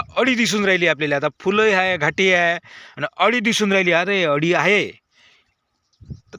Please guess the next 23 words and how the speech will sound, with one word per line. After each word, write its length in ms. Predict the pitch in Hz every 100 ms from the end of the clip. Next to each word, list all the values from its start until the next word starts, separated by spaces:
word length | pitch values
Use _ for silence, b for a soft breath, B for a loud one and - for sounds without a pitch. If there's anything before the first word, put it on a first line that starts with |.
| -
तवा 180 | 208 247
फवारणी. 640 | 196 233 214 190 185 170 - _ _ _ 208
तर 40 | -
फवारणीचं 500 | - 214 254 269 247
काही 300 | 247 240 240
असं 320 | 226 214 220 202
निश्चित 340 | 185 - 165
नाही, 200 | 185 180
टाइमटेबल 500 | 170 160 147 151 151
नाही 140 | 147 143
आहे. 80 |
म्हणजे 220 | 147 160 220 - _
पीक 200 | 254 277 - 233
पाहून, 200 | 208 202
पिकाची 380 | - 202 220 196 214 -
पोझिशन 440 | 202 226 220 254
पाहून 320 | - 214 190
आपल्याला 400 | 180 185 170 170 208 - _ _ _ _ _ _ _ _ _
फवारणी 480 | - 185 160 131 165 - _ _ -
करावी 320 | 170 160 147
लागते 200 | 135 120
शेतकरी 320 | - - 98
मित्रांनो. 480 | 95 - 98 95